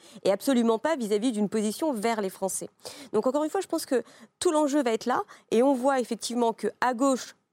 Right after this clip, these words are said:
comme à droite, on n'est plus dans de la radicalité en réalité, on est dans de l'outrance. Et ça, on le voit de plus en plus. L'outrance à gauche, où finalement, ben,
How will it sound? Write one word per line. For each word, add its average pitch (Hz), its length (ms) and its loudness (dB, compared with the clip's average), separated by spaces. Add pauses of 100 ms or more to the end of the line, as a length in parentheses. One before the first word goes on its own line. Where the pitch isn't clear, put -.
comme 202 180 2
à 208 60 2
droite, 240 480 0
on 214 80 2
n'est 220 100 2
plus - 140 -2
dans 214 100 2
de 180 60 0
la 175 100 2
radicalité 202 600 -2
en 254 80 0
réalité, 190 420 -2
on 196 120 0
est 277 80 0
dans 220 160 2
de 180 80 -2
l'outrance. 190 580 -4 (340)
Et 208 60 0
ça, 320 160 0
on 294 80 4
le 226 80 2
voit 240 160 2
de 220 100 0
plus 208 240 -2
en 202 80 2
plus. 190 240 -6 (220)
L'outrance 247 440 0
à 233 60 2
gauche, 233 340 0
où 220 60 0
finalement, 226 540 2 (260)
ben, 170 160 0